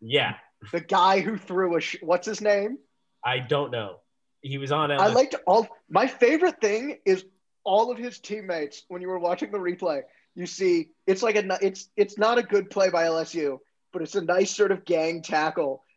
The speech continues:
Speaker 2: And you see they're all sort of celebrating, and you see him turn, fire the shoe downfield. And then you just see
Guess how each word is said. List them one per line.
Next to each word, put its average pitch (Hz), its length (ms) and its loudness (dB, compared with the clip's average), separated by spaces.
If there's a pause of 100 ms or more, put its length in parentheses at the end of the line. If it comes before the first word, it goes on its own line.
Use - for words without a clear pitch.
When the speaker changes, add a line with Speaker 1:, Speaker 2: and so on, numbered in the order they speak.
Speaker 2:
And 175 80 -2
you 180 60 0
see 190 180 -6
they're 185 200 4
all 180 160 4
sort 226 240 0
of 208 80 -4
celebrating, 170 920 0
and 175 80 -8
you 160 80 -6
see 190 140 -6
him 175 160 -2 (120)
turn, 208 520 0 (1000)
fire 226 440 4
the 185 240 -4
shoe 190 320 -8
downfield. 165 1000 -4 (560)
And 202 160 2
then 214 120 -4
you 214 80 -16
just 220 200 -10
see 233 140 -6